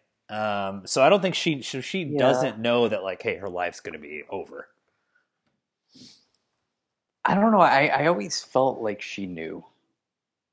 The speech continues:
Speaker 1: It's, it's, it's
Speaker 2: I,
Speaker 1: possible.
Speaker 2: I, I always, I,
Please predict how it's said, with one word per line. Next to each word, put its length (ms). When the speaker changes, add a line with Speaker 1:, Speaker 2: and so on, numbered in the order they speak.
Speaker 1:
It's, 280
it's, 220
it's 140
Speaker 2:
I, 40
Speaker 1:
possible. 440
Speaker 2:
I, 220
I 200
always, 320
I, 140